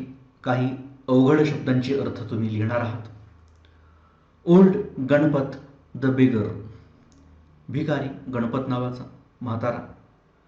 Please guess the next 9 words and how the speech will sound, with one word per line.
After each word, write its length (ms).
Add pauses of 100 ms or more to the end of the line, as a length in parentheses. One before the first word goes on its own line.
(640)
हॅड, 220 (1120)
आता 460 (280)
या 140
वाक्यामध्ये 640 (200)
फक्त 280
हॅड 460
हेच 360
क्रियापद 440
आलंय, 300